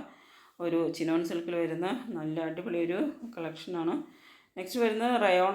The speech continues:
ആണ് മെറ്റീരിയൽ വരുന്നത്. നല്ല പ്യുവർ വൈറ്റ് ആണ് കളർ വരുന്നത്. പ്യുവർ വൈറ്റിൽ നല്ല ബ്യൂട്ടിഫുൾ പ്രിന്റ് ആണ് ചെയ്തിട്ടുള്ളത്. മൽമൽ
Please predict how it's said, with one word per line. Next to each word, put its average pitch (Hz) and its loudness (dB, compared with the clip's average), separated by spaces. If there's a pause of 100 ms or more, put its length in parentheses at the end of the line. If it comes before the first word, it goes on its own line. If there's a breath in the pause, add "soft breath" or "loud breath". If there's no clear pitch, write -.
ആണ് 185 0 (100)
മെറ്റീരിയൽ 180 -2
വരുന്നത്. 180 2
നല്ല 170 0
പ്യുവർ 185 -2 (160)
വൈറ്റ് 170 0
ആണ് 175 -2
കളർ 175 -4
വരുന്നത്. 180 -4 (300)
പ്യുവർ 175 -2
വൈറ്റിൽ 175 -2 (100)
നല്ല 165 -2 (100)
ബ്യൂട്ടിഫുൾ 175 -4 (120)
പ്രിന്റ് 170 -4
ആണ് 170 -4 (220)
ചെയ്തിട്ടുള്ളത്. 170 -6 (640 loud breath)
മൽമൽ 190 4